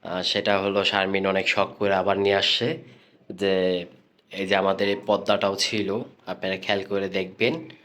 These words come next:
পিছনে যারা, আহ, শুরুর থেকে যারা দেখে আসছেন, তখন এই পর্দা, এই টেবিল ম্যাট আমরা ম্যাচিং করে নেওয়া হয়েছিল।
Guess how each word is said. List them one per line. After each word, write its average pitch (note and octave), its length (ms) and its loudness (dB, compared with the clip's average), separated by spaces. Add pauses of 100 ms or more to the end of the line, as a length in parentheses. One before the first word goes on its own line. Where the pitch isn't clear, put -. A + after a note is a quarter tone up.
(260)
পিছনে A2+ 380 2
যারা, G#2 600 4 (380)
আহ, G2 520 0
শুরুর B2+ 320 2
থেকে A#2 300 2
যারা G#2+ 200 6
দেখে A#2+ 340 2
আসছেন, A2+ 460 0 (580)
তখন G2+ 500 2
এই G2 120 4
পর্দা, F#2+ 760 2 (400)
এই G2 120 -2
টেবিল G2 300 2
ম্যাট F#2+ 420 2 (200)
আমরা F#2 220 -2
ম্যাচিং G2 340 2
করে G2 440 0
নেওয়া G2 200 4
হয়েছিল। G2 480 -4